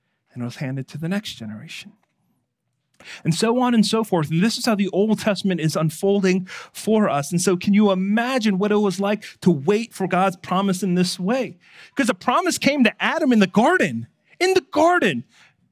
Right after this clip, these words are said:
but it wasn't fulfilled until Mary in the Gospels. We're talking thousands of years, thousands of years of waiting, thousands of years of trusting.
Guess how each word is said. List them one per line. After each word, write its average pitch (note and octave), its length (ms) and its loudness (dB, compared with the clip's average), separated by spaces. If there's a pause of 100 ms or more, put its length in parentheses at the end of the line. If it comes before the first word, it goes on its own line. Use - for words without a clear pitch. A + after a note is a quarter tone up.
(360)
but - 140 -6
it A3 60 0
wasn't G#3+ 280 2
fulfilled G#3 420 -6
until F3+ 240 -2
Mary D#3+ 560 -6
in D3+ 100 -6
the D#3 60 -2
Gospels. - 680 -8 (1040)
We're G#3+ 60 -4
talking A3 260 2
thousands A3 720 2
of G3+ 120 2
years, A3 260 2 (100)
thousands C4+ 480 0
of A3+ 160 2
years A#3+ 320 2
of F3 180 -2
waiting, F#3 380 0 (200)
thousands D4 800 0
of A3 140 0
years B3+ 260 4
of E3+ 140 -2
trusting. C4 680 0